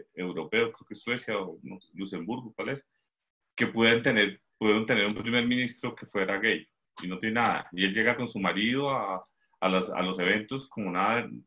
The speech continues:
como no pasa nada, ¿sí me entiendes? Eh, eh, para nosotros todavía la gente le cuesta trabajo. La, la idiosincrasia nuestra le cuesta trabajo a la gente. Y es romper paradigmas, es, eh, romper estereotipos de cosas que tú tengas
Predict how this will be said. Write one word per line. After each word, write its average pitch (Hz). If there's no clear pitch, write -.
como 95
no 101
pasa 123
nada, 113
¿sí -
me 101
entiendes? 135
Eh, 98
eh, 101
para 113
nosotros 113
todavía 117
la 107
gente 107
le 127
cuesta 117
trabajo. -
La, 95
la 113
idiosincrasia 110
nuestra 131
le 117
cuesta 98
trabajo 104
a -
la 110
gente. -
Y 117
es 123
romper 143
paradigmas, 117
es, 110
eh, 127
romper 117
estereotipos 123
de 117
cosas 107
que 120
tú 95
tengas 107